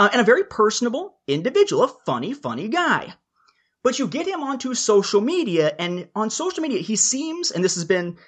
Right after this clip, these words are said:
something talked about by people who have been following him on social media for a very long time. I have not. Um, he seems to have developed a persona there that is different than the actual Chuck. Call it the Chuck, as opposed to Chuck Wendig, just like we have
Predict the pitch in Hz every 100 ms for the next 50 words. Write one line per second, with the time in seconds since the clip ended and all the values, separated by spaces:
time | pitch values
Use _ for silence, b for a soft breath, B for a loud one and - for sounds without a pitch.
0 | B - 214 196 190 196 190 190 175 160
1 | 202 190 185 170 143 208 208 185 160 151
2 | 165 156 156 147 156 147 139 160 170 147
3 | 135 131 123 139 131 160 160 156 117 107
4 | 131 - B B 143 - 185 202 - 247
5 | 247 349 370 359 208 214 262 254 226 -
6 | 202 - - 294 359 302 170 147 147 151
7 | 196 151 180 226 247 202 185 175 143 127
8 | - 151 147 147 - 226 - - B B
9 | _ - 302 339 277 - - _ - 120
10 | 226 233 147 - 156 - - - 147 151
11 | 170 170 170 165 - 165 160 165 151 98
12 | - 143 156 143 147 143